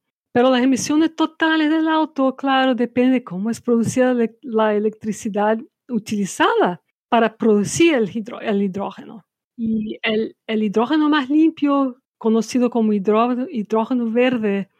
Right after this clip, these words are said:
es producido por la electricidad renovable. Pero aún con hidrógeno producido por gas natural, o sea, que no es verde,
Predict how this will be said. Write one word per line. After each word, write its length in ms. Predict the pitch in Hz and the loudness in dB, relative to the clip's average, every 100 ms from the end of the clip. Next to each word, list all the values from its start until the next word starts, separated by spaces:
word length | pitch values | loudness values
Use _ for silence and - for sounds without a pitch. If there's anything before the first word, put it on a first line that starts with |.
| _ - | _ -2
es 220 | 285 - | -2 0
producido 920 | 285 269 247 - 240 226 214 202 - _ _ - | 2 2 2 0 0 2 2 0 -6 _ _ -2
por 360 | 226 208 208 - _ _ - | 2 2 0 -6 _ _ -6
la 320 | 220 202 214 | 0 2 2
electricidad 680 | 214 214 208 220 233 208 202 | 0 -2 -2 -4 -2 -2 0
renovable. 760 | 202 196 190 196 190 208 - - _ _ _ | 0 0 -2 -4 -4 -6 -14 -18 _ _ _
Pero 200 | 240 240 | 0 4
aún 520 | 233 226 247 277 277 - - | 4 4 2 2 -2 -8 -8
con 480 | 269 254 254 254 269 _ - | -2 0 0 -2 -6 _ -6
hidrógeno 640 | 226 226 240 262 254 240 | 0 2 2 2 -2 -2
producido 800 | 233 233 233 - 262 269 262 - - | 0 0 0 0 0 2 0 -4 -2
por 120 | 214 | 0
gas 220 | 233 247 | 0 0
natural, 800 | 277 277 311 311 254 262 247 _ - | -2 -2 0 2 2 0 -4 _ -10
o 120 | 208 | -10
sea, 560 | - 233 208 202 202 - _ | -2 0 0 -2 -8 -12 _
que 140 | 202 | -8
no 180 | 202 240 | -4 0
es 100 | 269 | 0
verde, 540 | 269 277 247 240 226 | 2 0 2 0 0